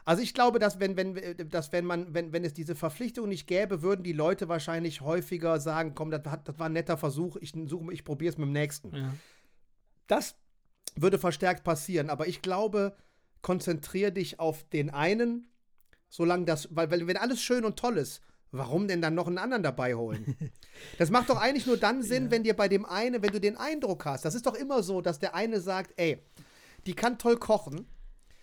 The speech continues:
Speaker 2: aber die kann nicht so
Speaker 1: sie
Speaker 2: gut
Speaker 1: sieht toll
Speaker 2: blasen,
Speaker 1: aus,
Speaker 2: oder was?
Speaker 1: ich liebe sie, weil ich toll mit ihr reden kann und das ist das Rundum-Sorglos-Paket, aber,
Speaker 2: <laughs>
Speaker 1: aber im Bett, keine
Speaker 2: Ja.
Speaker 1: Ahnung, macht sie das,
Speaker 2: Ja,
Speaker 1: das, das
Speaker 2: ja,
Speaker 1: und das nicht.“
Speaker 2: ja.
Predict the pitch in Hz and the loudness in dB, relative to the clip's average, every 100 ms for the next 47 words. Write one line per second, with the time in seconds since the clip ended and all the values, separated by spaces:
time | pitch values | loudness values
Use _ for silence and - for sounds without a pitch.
0 | - - 143 135 185 202 202 180 247 170 | -20 -10 -8 -4 -2 0 2 4 4 6
1 | 214 196 180 277 - 135 - - - - | 6 6 4 2 -2 -8 -12 -18 -18 -20
2 | - - 220 - 190 226 302 294 233 233 | -16 0 0 2 0 4 4 4 0 2
3 | 240 294 - - - 196 202 156 - 269 | 2 2 -2 -10 0 6 6 4 4 4
4 | 294 254 247 208 240 233 - 185 208 233 | 4 2 2 4 4 2 0 0 2 0
5 | 185 202 208 185 151 269 339 247 196 214 | -2 0 2 2 4 0 2 0 4 4
6 | 208 165 147 151 147 147 139 - 254 233 | 4 0 2 0 2 0 -2 2 8 10
7 | 190 139 110 95 - - - - - 277 | 10 6 -4 -4 -8 -8 -16 -16 -16 -6
8 | - 220 180 127 113 92 - - - - | 4 8 8 6 -6 -10 -18 -20 -20 -20
9 | - _ _ - - - 185 156 240 240 | -20 _ _ -20 -6 2 4 6 4 2
10 | - 151 196 190 180 180 160 156 - 175 | -6 2 4 4 2 2 0 -2 0 2
11 | 196 190 165 185 160 151 170 170 - 165 | 2 0 2 2 2 2 2 2 0 2
12 | 165 143 147 143 117 135 131 | 2 0 0 0 -8 -8 -10